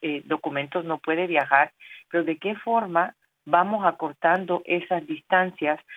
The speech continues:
para que la relación de una tercera generación y primera generación no se dañe de tal manera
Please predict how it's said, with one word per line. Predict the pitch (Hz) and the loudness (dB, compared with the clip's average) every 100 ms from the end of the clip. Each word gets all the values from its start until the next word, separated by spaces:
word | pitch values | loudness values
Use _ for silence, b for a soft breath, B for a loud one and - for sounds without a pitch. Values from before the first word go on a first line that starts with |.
| B - | B -4
para | 170 160 151 | 2 2 2
que | - 156 156 | -2 -2 0
la | 175 165 | 0 0
relación | 160 160 151 143 185 180 156 151 _ _ _ | 0 -2 -2 -4 -2 0 -2 -8 _ _ _
de | 143 160 - | -2 -2 -2
una | 180 208 | -2 0
tercera | 208 - 170 156 175 180 190 | 0 -2 -4 -2 -2 -2 -4
generación | 185 165 156 151 165 156 151 | -6 -2 -2 -2 -4 -4 -4
y | 185 | -8
primera | 165 160 151 160 202 | -6 -4 0 0 0
generación | 220 190 170 - 165 165 170 B B B | 0 0 0 -2 -6 -6 -8 B B B
no | 175 180 196 233 233 - - | -4 0 2 0 -4 -8 -2
se | 160 | 2
dañe | 170 185 180 156 - | 4 4 0 -8 -6
de | 151 | -8
tal | 151 170 190 | 0 0 2
manera | 196 165 151 180 214 | 0 -2 0 -2 -4